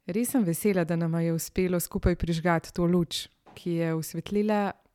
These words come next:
Anjino pot. Hkrati pa upam, da bo ta luč tudi tebi pokazala pot do uresničitve svojih srčnih želja. Prav s tem namenom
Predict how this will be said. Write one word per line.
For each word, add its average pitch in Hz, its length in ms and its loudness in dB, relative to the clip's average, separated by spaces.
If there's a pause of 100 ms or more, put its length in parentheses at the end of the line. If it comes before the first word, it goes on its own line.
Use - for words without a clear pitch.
(100)
Anjino 185 420 0
pot. - 420 0 (1200)
Hkrati 220 400 -2
pa 240 120 0
upam, 240 300 6
da 190 140 2
bo 185 80 -2
ta 214 240 0
luč 220 340 0
tudi 190 260 -4
tebi 185 420 2 (260)
pokazala 180 540 0
pot 196 400 -2 (920)
do 170 220 -2
uresničitve 175 840 -2
svojih 170 520 0
srčnih 165 560 -2
želja. 156 400 -2 (1500)
Prav 240 220 0
s - 100 -8
tem 269 180 4
namenom 226 640 2